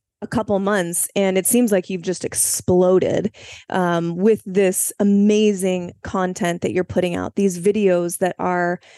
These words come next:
helping kids and families.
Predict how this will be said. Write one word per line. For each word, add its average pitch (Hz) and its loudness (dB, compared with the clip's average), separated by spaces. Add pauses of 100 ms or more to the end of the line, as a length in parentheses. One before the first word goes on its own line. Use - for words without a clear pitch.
(280)
helping 202 0
kids 175 0
and 180 -4
families. 185 -2